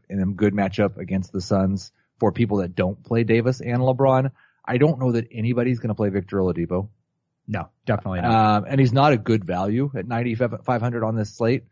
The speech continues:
Speaker 1: but I think he's an excellent contrarian play.
Speaker 2: Oh, sure. Yeah, I think he's a great contrarian tournament play. Um, you know, definitely not a cash game play. I, I still think you're talking five to ten percent ownership at max.
Speaker 1: Right,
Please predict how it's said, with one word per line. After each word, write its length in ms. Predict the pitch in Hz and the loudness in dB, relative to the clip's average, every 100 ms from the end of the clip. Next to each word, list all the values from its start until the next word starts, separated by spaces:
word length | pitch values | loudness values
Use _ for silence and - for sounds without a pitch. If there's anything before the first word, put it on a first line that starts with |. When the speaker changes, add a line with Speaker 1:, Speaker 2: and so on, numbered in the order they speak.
| _ _ _ | _ _ _
Speaker 1:
but 120 | 117 | -2
I 60 | 104 | 0
think 120 | 117 | 2
he's 140 | 110 | 0
an 80 | 95 | 0
excellent 340 | 104 - 90 | -2 -2 -6
contrarian 420 | 80 82 87 - - | -6 -6 -6 -6 -8
play. 220 | 55 - _ _ _ _ _ _ | -10 -12 _ _ _ _ _ _
Speaker 2:
Oh, 140 | - 202 | 0 2
sure. 320 | - 175 117 | 2 0 0
Yeah, 160 | 117 123 | -2 -2
I 60 | |
think 200 | 123 151 | -2 -2
he's 180 | 143 127 | -6 -8
a 40 | 117 | -4
great 220 | 135 151 _ _ _ - | -4 -4 _ _ _ -10
contrarian 400 | 120 127 120 110 | -6 -2 -2 -2
tournament 380 | 117 117 110 - | -2 -4 -4 -6
play. 240 | 101 104 107 | -8 -8 -10
Um, 460 | 98 98 95 95 101 _ _ _ _ _ | -10 -8 -8 -12 -16 _ _ _ _ _
you 120 | 110 | -6
know, 180 | 92 92 - | -6 -8 -2
definitely 300 | 143 131 131 | -2 0 0
not 120 | 117 | 0
a 60 | 113 | 0
cash 280 | 113 104 - | -2 -4 -4
game 200 | 101 87 | -8 -6
play. 340 | 95 92 92 95 | -6 -4 -6 -10
I, 220 | - 107 | -6 -4
I 180 | 104 104 | -2 -4
still 260 | 101 - 113 | -6 -4 -4
think 240 | - 95 - | -2 -8 -8
you're 160 | - 95 | -10 -8
talking 560 | 92 104 87 - 87 85 _ _ _ | -6 -6 -6 -6 -10 -12 _ _ _
five 220 | 92 87 | -6 -4
to 80 | 85 | -6
ten 200 | - 85 | -8 -10
percent 280 | 87 - 85 | -10 -10 -8
ownership 380 | 85 85 92 - | -8 -8 -10 -12
at 100 | - | -12
max. 400 | 87 87 - - | -12 -12 -16 -2
Speaker 1:
Right, 260 | 123 107 | 0 0